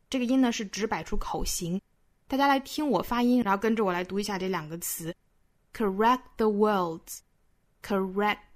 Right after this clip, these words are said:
the，correct the，不要说成correct the，应该是correct the，correct，correct，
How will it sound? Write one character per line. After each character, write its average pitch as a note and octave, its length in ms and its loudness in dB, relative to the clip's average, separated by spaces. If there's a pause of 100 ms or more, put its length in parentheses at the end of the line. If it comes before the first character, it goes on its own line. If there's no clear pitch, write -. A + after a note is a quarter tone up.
the，correct - 1300 -6 (160)
the， F#3 180 -4 (400)
不 - 80 -4
要 G3+ 140 0
说 G#3 160 -2
成 G3 260 -4
correct G3+ 460 -2
the， F#3 360 0 (640)
应 G3+ 80 -2
该 G3+ 160 0
是 G3 260 -4 (600)
correct G#3+ 420 2 (140)
the，correct，correct， - 2000 -4